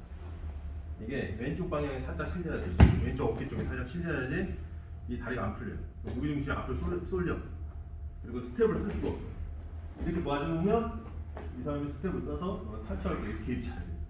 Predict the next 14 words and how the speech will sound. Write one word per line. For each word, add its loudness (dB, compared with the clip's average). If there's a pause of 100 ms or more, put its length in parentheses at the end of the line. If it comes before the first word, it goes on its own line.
(540)
그래서 -4 (1080)
이쪽 2
방향으로 2
가야 0
돼. -2
상대방 0 (220)
쳐다보고 4
있는 0
쪽 -4
방향 -2
두 -4
개 -2 (160)
만들어야 0
돼요. -2